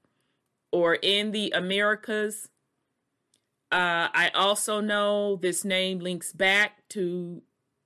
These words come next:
uh, melanated Scots. Okay. All right. So, does it make sense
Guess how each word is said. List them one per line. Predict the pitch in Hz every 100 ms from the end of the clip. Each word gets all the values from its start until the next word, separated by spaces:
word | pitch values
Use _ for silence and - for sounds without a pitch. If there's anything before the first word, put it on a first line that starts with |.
| _ _
uh, | - 123 - - - - _ _ 180
melanated | 185 208 202 196 185 180 180 - _ _ _ _ _ _ _
Scots. | - - - 147 92 - - - _ _ _ _ _ _ _ _ _ _ _ _
Okay. | 160 160 175 185 _ _ _ _ _ _ _ _ _ _ _ _ _ _ _ _ _ -
All | 175
right. | 185 180 143 120 - _ _ _ _ _ _ _ _ _ _ _ _ _ _ _ _ _ _ _
So, | - 196 175 156 151 - _ _ _ _ _ _ _ 147
does | 185 190
it | 226 226
make | 247 240
sense | - 285 254 196 196 -